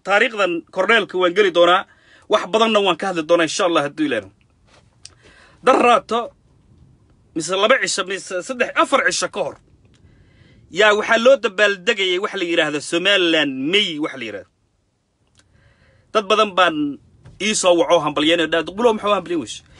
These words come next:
Su'aalaan weydiiyo ku yiri, "War waqooyiga Soomaaliya, taariikhda haddaana laga been sheegayn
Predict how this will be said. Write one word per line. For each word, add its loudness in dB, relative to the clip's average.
Su'aalaan 2
weydiiyo -4
ku -10
yiri, -6
"War 0
waqooyiga 4
Soomaaliya, 0
taariikhda 0
haddaana 2
laga 0
been -2
sheegayn -4